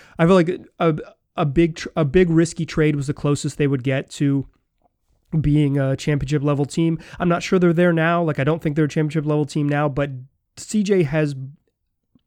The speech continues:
raised his game to a point where I am much less likely to say he is the thing holding this team back. Like,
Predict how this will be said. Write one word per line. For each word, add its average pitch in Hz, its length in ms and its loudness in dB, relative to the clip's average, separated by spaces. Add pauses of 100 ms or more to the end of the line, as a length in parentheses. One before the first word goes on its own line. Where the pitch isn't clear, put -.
(240)
raised 170 380 0
his 180 140 -2
game 147 380 -2
to 147 180 -4
a 135 60 -4
point 139 340 -6 (240)
where 135 200 0
I 135 200 -2
am 131 280 -2
much 143 400 -4
less 139 300 -6
likely 131 360 -4
to 127 60 -4
say 123 280 -4
he 135 340 -4
is 123 160 -2
the 120 100 -6
thing 123 260 -4
holding 120 340 -4
this 120 180 -6
team 123 240 -4
back. 113 340 -6
Like, 117 200 -8